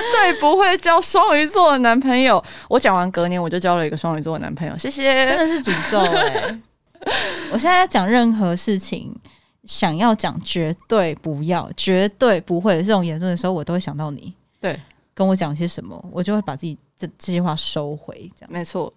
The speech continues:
Speaker 2: 对。
Speaker 1: 就是我有过一个这样的经历，那自，自此之后，我就再也不敢乱立 flag 了。
Speaker 2: 真的不要铁齿啊。
Speaker 1: 对，真的不要乱讲话。
Speaker 2: 不然就会踢到铁板啊。
Speaker 1: 没错，很危险。
Speaker 2: 真的。
Speaker 1: 所以我不，我不想要预设我还会单身多久。
Speaker 2: 嗯。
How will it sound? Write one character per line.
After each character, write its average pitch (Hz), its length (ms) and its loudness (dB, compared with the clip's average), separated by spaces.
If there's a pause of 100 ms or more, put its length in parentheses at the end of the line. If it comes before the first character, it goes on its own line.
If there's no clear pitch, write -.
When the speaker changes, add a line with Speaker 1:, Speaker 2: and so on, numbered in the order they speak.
(100)
Speaker 2:
对。 - 100 -20
Speaker 1:
就 190 80 -6
是 202 80 -2
我 190 140 0
有 156 140 0
过 175 200 -2
一 165 60 -2
个 156 80 -4
这 165 140 -6
样 165 100 -2
的 156 80 -6
经 165 220 -8
历， 170 140 -4
那 208 120 0
自， 190 360 -8 (260)
自 254 200 -6
此 160 280 -6
之 160 240 -8
后， 170 180 -2
我 147 100 -2
就 175 220 -6
再 185 220 -6
也 151 120 -4
不 196 120 -8
敢 160 200 -8
乱 156 220 -4
立 156 160 -4
flag - 120 -6
了。 151 80 -2
Speaker 2:
真 190 140 -6
的 190 60 -4
不 175 80 -6
要 165 140 -6
铁 143 260 -10
齿 - 340 -10
啊。 170 80 -4 (220)
Speaker 1:
对， 165 180 -8
真 175 160 -8
的 185 80 -2
不 - 80 -6
要 156 180 0
乱 175 140 0
讲 - 80 0
话。 196 40 0
Speaker 2:
不 - 20 0
然 196 80 0
就 196 140 -4
会 - 120 0
踢 196 80 -2
到 180 120 -2
铁 151 240 -8
板 143 180 -10 (100)
啊。 160 120 -8
Speaker 1:
没 175 80 -6
错， 175 200 -2
很 156 220 -4
危 151 160 -6
险。 160 240 -6 (220)
Speaker 2:
真 175 200 -4
的。 185 80 -6 (300)
Speaker 1:
所 247 160 0
以 254 60 4
我 196 180 2
不， 208 260 -10 (140)
我 180 160 -4
不 226 100 -2
想 175 220 0
要 175 100 0
预 190 200 -2
设 185 200 -2
我 - 120 -4
还 165 180 -4
会 180 120 0
单 156 220 -6
身 160 240 -6
多 - 220 -10
久。 185 160 -4
Speaker 2:
嗯。 165 320 -6